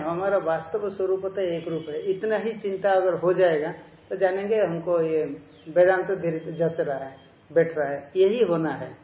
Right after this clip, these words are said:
बाहर परि-, परिवर्तन ये सब होते ही रहेंगे, और जैसे घटना घटेगा शरीर भी उसी मुताबिक सब एडजस्ट करता रहेगा। तो अर्थात शरीर,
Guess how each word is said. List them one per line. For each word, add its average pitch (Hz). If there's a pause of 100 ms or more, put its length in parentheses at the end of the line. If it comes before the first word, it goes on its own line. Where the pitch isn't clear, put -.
(960)
बाहर 147
परि-, 196
परिवर्तन 196
ये 202
सब 185
होते 165
ही 185
रहेंगे, 143 (800)
और 151
जैसे 180
घटना 185
घटेगा 190
शरीर 185
भी 196
उसी 185
मुताबिक 180
सब 185
एडजस्ट 170
करता 175
रहेगा। 143 (1040)
तो 170 (160)
अर्थात 165
शरीर, 196